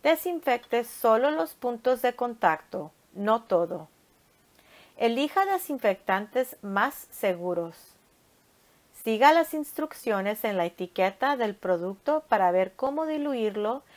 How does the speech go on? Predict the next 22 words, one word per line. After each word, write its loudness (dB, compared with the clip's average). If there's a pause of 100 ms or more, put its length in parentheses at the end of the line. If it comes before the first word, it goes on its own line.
(200)
y -2
el 0
tiempo -6
que -4
se -4
debe 0
dejar 0
en -6
las -6
superficies. -8 (1160)
Elija 0
limpiadores 2
que 0
tienen -4
el -4
logo 0
de 2 (260)
Safer -4
Choice -2 (140)
o 4 (340)
Green -4
Seal -2